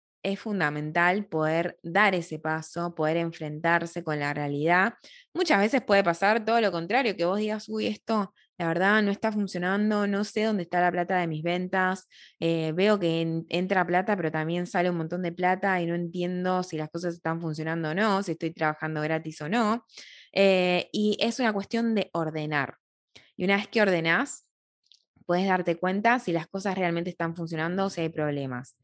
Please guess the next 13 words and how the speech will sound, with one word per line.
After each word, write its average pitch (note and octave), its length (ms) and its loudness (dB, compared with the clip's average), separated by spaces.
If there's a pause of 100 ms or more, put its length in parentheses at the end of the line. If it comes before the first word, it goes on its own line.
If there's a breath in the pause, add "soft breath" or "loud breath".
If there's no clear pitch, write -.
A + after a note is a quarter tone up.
(440 soft breath)
Pero D#3+ 240 0
no F#3+ 200 2
hacerlo, A3 680 2
sin E3 340 -4
duda, F3 560 2
es D3 320 -4
una D#3 460 -4
muy F3+ 400 -2
mala C#3+ 380 -2
decisión. B2 640 -8 (480 soft breath)
¿Por F3+ 180 0
qué? B3+ 400 0
Porque D#3+ 560 -2